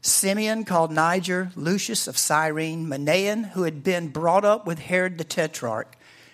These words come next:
and Saul. While they were worshiping the Lord and fasting, the Holy Spirit said, 'Set apart for me Barnabas and Saul for the work to which I have called them.'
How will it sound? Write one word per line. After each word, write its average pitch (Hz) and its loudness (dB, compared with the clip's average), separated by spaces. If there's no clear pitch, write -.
and 147 -4
Saul. 107 -4
While 156 4
they 202 4
were 190 2
worshiping 240 2
the 240 4
Lord 226 6
and 220 -4
fasting, 160 0
the 147 0
Holy 180 -2
Spirit 151 -2
said, 113 -4
'Set 185 2
apart 165 0
for 151 -8
me 143 -6
Barnabas 165 -4
and 151 -8
Saul 117 -6
for - -12
the 120 -6
work 139 -6
to 151 -10
which 139 -10
I 120 -10
have 123 -14
called 110 -8
them.' 107 -18